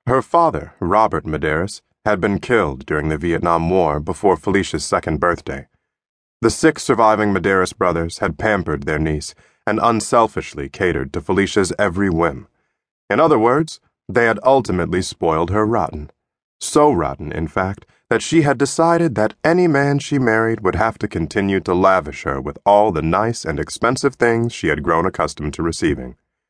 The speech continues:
Thus, Felicia had declared that she would only marry for money, and she had done just that, twice.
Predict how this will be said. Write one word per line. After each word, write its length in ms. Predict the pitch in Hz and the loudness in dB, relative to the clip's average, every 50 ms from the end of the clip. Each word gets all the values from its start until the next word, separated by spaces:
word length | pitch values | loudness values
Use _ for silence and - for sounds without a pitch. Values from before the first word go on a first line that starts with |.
| _ _ _ _ _ _ _ _ _ _ - | _ _ _ _ _ _ _ _ _ _ -2
Thus, 380 | - 90 98 87 78 - - - _ _ _ _ _ _ - | 2 2 2 2 -2 -6 -14 -18 _ _ _ _ _ _ -2
Felicia 400 | 101 98 104 110 101 - 113 95 | 2 2 4 2 2 2 2 2
had 160 | 95 90 78 | 2 0 0
declared 540 | 95 - - - 107 104 107 107 110 113 - | -2 -2 0 2 2 4 4 2 0 0 -2
that 220 | 90 80 78 76 | -2 -2 -2 -4
she 200 | - - - 90 | -4 -4 -2 -2
would 180 | 80 73 78 - - | 0 0 0 0 0
only 400 | - 113 117 95 69 69 67 71 | 0 0 0 0 -2 -2 -2 -2
marry 500 | 90 95 78 71 67 64 64 67 76 87 | -2 -2 -2 -4 -4 -6 -6 -6 -6 -6
for 240 | - - _ - 131 | -6 -4 _ -2 0
money, 460 | 139 147 165 165 117 67 - - - _ _ _ _ _ _ _ _ _ _ | 0 0 0 0 -2 -4 -6 -12 -16 _ _ _ _ _ _ _ _ _ _
and 160 | - 76 73 | -6 -6 -4
she 140 | - 82 80 | -4 -4 -2
had 160 | 80 82 78 | -2 -2 0
done 240 | 85 90 98 101 104 | 0 0 0 0 0
just 280 | 92 92 104 117 - - | 0 0 -2 -2 -2 -2
that, 300 | 110 123 139 127 - - _ _ _ _ _ _ _ _ _ - | -2 -2 -2 -2 -6 -10 _ _ _ _ _ _ _ _ _ -10
twice. 520 | - - 165 95 71 - - - - - | -2 0 0 0 0 -2 -10 -20 -20 -20